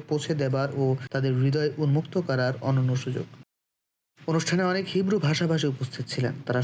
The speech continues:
সকলেই অনুষ্ঠানটিকে সাদরে গ্রহণ করেন। তারা এই অনুবাদ কর্মের মাধ্যমে ইসলাম সম্পর্কে জানার জন্য গভীর আগ্রহ প্রকাশ করেন। অনুষ্ঠানটিতে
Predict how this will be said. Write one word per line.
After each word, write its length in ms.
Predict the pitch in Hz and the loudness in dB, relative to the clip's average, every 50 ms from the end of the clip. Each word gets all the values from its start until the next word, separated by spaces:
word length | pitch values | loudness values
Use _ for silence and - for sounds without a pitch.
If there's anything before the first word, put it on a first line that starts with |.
| - | 0
সকলেই 380 | 160 156 - 160 131 123 160 202 | -2 -2 0 0 0 2 2 2
অনুষ্ঠানটিকে 760 | 185 151 143 139 - - - 139 135 127 139 131 - 147 143 135 - - | 2 2 2 2 0 0 0 0 0 0 0 -2 0 0 -2 0 -2 -4
সাদরে 380 | - 131 127 131 147 147 151 135 | -2 -2 0 0 0 0 0 0
গ্রহণ 240 | 131 120 120 120 127 | 0 0 0 0 -2
করেন। 220 | 123 127 123 - - - - - - | -4 -4 -6 -6 -8 -12 -18 -8 -4
তারা 160 | 151 147 147 | -2 0 0
এই 120 | 147 143 139 135 | 2 2 2 2
অনুবাদ 320 | 135 131 127 127 127 127 - | 2 2 2 2 0 -2 -4
কর্মের 340 | - 139 131 131 131 135 131 | -4 -2 0 2 2 2 2
মাধ্যমে 440 | 127 120 120 117 117 - 135 151 196 202 180 | 2 2 0 -2 -2 0 0 2 4 2 2
ইসলাম 300 | - - - - 147 147 143 - | 0 -2 -4 -2 -2 -2 -2 -2
সম্পর্কে 500 | - 160 165 165 - 151 147 - 135 131 | -2 -2 0 0 -2 -2 -2 -2 -2 0
জানার 340 | 127 131 123 123 120 123 127 | 0 0 0 2 2 0 0
জন্য 360 | 123 123 123 123 127 123 - - - - - 139 135 | 0 0 0 2 0 0 -2 -4 -10 -6 -4 -2 0
গভীর 300 | 147 139 127 139 170 156 | 0 2 2 2 2 2
আগ্রহ 320 | 131 127 127 127 131 127 123 - | 0 0 0 0 0 0 0 -2
প্রকাশ 280 | 135 127 - - - - | -4 -4 -4 -4 -6 -6
করেন। 240 | - - - 135 - - - - _ _ _ _ _ _ _ _ _ _ _ _ _ _ _ _ _ _ | -6 -8 -8 -8 -8 -12 -16 -20 _ _ _ _ _ _ _ _ _ _ _ _ _ _ _ _ _ _
অনুষ্ঠানটিতে 580 | 151 147 135 - - 135 131 131 135 - 247 254 | -2 0 0 0 0 0 2 0 2 0 0 0